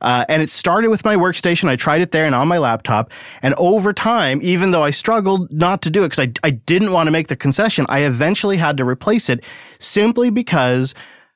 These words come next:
what I want to spend my time on is experimenting with this software and trying things, or recording that clip, or getting that editing software, or quickly installing this esoteric branch of the kernel to, to,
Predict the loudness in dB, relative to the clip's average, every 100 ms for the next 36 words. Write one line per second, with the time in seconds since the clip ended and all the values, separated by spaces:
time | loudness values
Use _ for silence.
0 | -6 0 2 2 2 0 0 0 2 0
1 | 0 0 2 2 0 -2 -2 0 0 -2
2 | -4 0 2 2 2 2 0 0 0 -2
3 | 0 0 0 0 0 0 0 -2 0 0
4 | 0 0 0 -2 -2 0 0 0 -2 0
5 | 2 2 2 -2 -2 0 0 0 -2 0
6 | 0 0 0 0 -2 0 0 0 -2 0
7 | -2 0 0 0 -4 -18 -20 -8 -4 -2
8 | 2 2 2 2 2 2 2 0 0 -4
9 | -10 -20 -8 -2 0 -2 0 0 0 0
10 | 0 0 -2 -4 -4 -2 0 2 0 0
11 | 0 0 0 -2